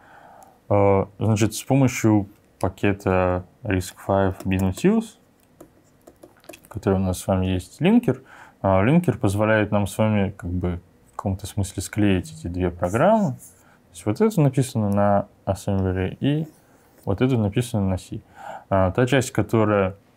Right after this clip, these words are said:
написана на ассемблере, что она делает? Здесь все вообще тривиально, да? Она, значит, с помощью псевдоинструкции call, которая, как уже говорилось, это J L на самом деле,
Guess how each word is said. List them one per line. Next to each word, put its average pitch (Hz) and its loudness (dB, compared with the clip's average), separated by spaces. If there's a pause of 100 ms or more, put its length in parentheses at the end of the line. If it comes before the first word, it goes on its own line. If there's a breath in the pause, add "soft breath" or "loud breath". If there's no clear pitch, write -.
(140)
написана 101 0
на 104 2
ассемблере, 160 4
что 107 -4
она 101 0
делает? 85 0
Здесь 131 -2
все 104 -2
вообще 98 -2
тривиально, 87 0
да? 117 2
Она, 123 0 (880 soft breath)
значит, 95 -4
с - -20
помощью 101 -2
псевдоинструкции 95 -4
call, 196 0
которая, - -4
как - -12
уже 92 -4
говорилось, 92 -6 (240)
это 95 -10 (1600)
J 95 0
L 92 -2
на 95 -4
самом 92 -6
деле, 90 -8